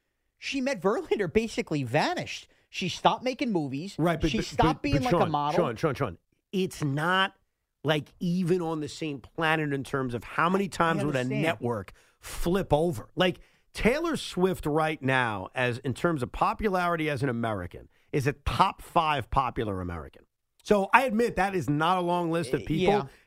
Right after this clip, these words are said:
Speaker 2: that can fit that.
Speaker 1: And the right year, coming off one of the biggest successful worldwide tours we have
Speaker 2: Right.
Speaker 1: seen.
Speaker 2: So it's the perfect storm. And I understand that Taylor Swift is with Travis Kelce and it's true real love. And she's not gonna just start hooking up with a baseball player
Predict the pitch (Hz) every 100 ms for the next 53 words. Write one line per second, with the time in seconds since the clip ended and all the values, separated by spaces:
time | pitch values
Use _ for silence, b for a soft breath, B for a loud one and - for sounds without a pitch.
0 | - 165 143 131 104 - 170 196 202 208
1 | - 208 208 202 214 196 185 196 185 175
2 | 170 160 - 170 151 135 160 151 147 -
3 | 160 - 156 139 143 135 131 - 143 131
4 | 123 - 127 156 214 285 123 117 247 240
5 | - - 214 - - 254 - 214 - 262
6 | 185 202 220 190 233 220 180 - 202 190
7 | - 185 180 143 175 165 180 165 - 175
8 | 175 202 147 - - 180 175 160 165 196
9 | B - 139 160 175 165 160 151 170 117
10 | 180 175 165 156 151 156 180 170 180 175
11 | 185